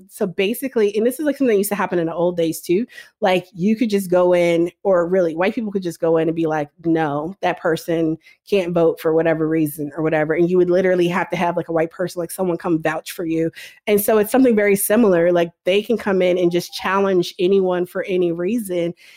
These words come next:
And that is very, um, intimidating. It's very sh-, stressful.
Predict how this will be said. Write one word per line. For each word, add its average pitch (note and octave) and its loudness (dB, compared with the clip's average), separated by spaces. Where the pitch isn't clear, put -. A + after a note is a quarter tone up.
And A3+ 2
that G3 0
is C4 -2
very, G#3+ 0
um, G3+ 0
intimidating. F#3 0
It's E3+ -6
very E3+ 2
sh-, - -14
stressful. F#3+ -2